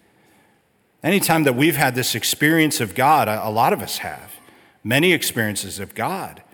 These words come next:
they're not meant merely for the experience itself. They're meant to bolster our faith. That's supposed to be the fruit.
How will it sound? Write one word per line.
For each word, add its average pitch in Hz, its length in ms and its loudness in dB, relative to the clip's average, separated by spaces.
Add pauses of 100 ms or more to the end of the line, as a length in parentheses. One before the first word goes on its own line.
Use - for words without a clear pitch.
(580)
they're 156 140 2
not 208 260 4
meant 165 440 2
merely 156 460 6
for 147 140 -2
the 127 140 2
experience 123 640 2
itself. 110 1000 0 (840)
They're 147 140 4
meant 147 260 2
to - 140 -4
bolster 127 640 2
our 110 200 0
faith. 185 680 -6 (1200)
That's 120 220 0
supposed 127 360 0
to 123 60 -4
be 110 100 -2
the 110 140 -4
fruit. - 540 -4